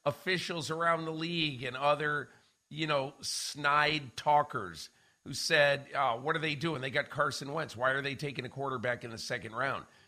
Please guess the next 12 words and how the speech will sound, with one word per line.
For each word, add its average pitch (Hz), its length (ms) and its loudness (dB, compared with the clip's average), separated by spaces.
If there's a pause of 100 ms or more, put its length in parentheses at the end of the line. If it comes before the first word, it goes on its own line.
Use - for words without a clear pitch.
To 139 100 -10
which 139 200 -4
Howie 143 280 6
Roseman 139 500 2
said, 95 460 -2 (640)
"We 165 160 -2
need 220 220 0
a - 20 0
better 160 240 4
backup 147 460 2
quarterback 123 500 -2
situation. 85 720 -10